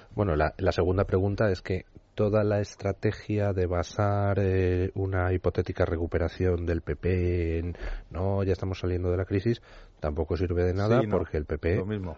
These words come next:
Speaker 2: ahora
Speaker 1: sí.
Speaker 2: te lo explico.
Speaker 1: A ver.
Speaker 2: Bueno, casi te lo explico las dos. Vamos a ver, estamos comparando <clears throat> un periodo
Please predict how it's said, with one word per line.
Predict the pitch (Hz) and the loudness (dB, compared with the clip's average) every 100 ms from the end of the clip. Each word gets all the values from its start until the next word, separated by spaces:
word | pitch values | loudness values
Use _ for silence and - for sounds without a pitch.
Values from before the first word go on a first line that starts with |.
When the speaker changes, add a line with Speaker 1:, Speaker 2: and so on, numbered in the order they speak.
| - | -6
Speaker 2:
ahora | - 78 | -4 -2
Speaker 1:
sí. | |
Speaker 2:
te | 82 | -2
lo | |
explico. | 82 85 80 78 - | -6 -10 -12 -16 -6
Speaker 1:
A | 82 | 0
ver. | 82 | 2
Speaker 2:
Bueno, | 95 | 2
casi | 95 110 | 0 0
te | 101 | 0
lo | 101 | 0
explico | 110 101 | 2 2
las | 98 92 | 2 2
dos. | 95 - - - - | 0 -4 -16 -14 -8
Vamos | 85 | -2
a | 104 | -2
ver, | - | -2
estamos | 90 101 98 - | -6 -4 -4 -4
comparando | 101 101 104 107 120 - | -4 -4 -2 2 2 2
<clears throat> | - - | -2 0
un | 117 117 | 0 2
periodo | 123 110 117 120 131 | 4 4 4 4 2